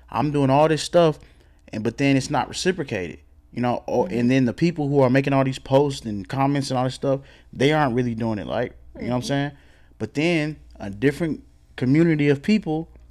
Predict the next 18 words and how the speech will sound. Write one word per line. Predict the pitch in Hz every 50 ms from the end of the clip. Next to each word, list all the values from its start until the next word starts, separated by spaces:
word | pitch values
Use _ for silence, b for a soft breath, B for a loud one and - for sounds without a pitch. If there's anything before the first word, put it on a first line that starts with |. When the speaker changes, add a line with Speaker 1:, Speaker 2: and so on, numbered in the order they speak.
| - - - - _ _ -
Speaker 1:
are | 117 120 123
just | 123 135 135 -
like, | 139 131
"Oh, | - - 269
yeah," | 247 254 269 262 226
you, | 190 180 180 180 185 - - - -
you | - - 277
know? | 147 147 151 160 160 - b b b b b b b -
And | - 170
it's | 185 190
just | 196 190 185 185
like, | 185 180 170 143 - -
"Well, | - 113 127 139 151 147 143 143 143 139 139 - _ _ _ _ _ _ - - - - - - - - - - - - -
what | - - 185
am | 240 240
I | 247 202 -
doing?" | 110 113 135 190 269 220 - 123 - - _ _ _ _ _ - _ -
Speaker 2:
Mm. | 180 175 165 160 165 160